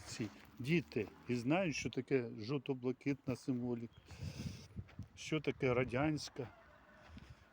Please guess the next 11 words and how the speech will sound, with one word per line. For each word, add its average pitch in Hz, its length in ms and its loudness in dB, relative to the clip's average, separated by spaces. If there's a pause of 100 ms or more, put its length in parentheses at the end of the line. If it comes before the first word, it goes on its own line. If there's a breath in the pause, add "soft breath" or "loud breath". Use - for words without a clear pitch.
(120)
Ось 117 180 0
дивіться, 160 520 2 (440 loud breath)
ось 123 360 -4
вони, 127 300 2
ці 147 320 -2 (580 loud breath)
наші 101 440 0
учні. 185 520 -2 (1400)
Тут 117 220 -2
вони 151 340 2 (960)
влаштовують. - 1000 2 (4000)
Ну, 156 540 0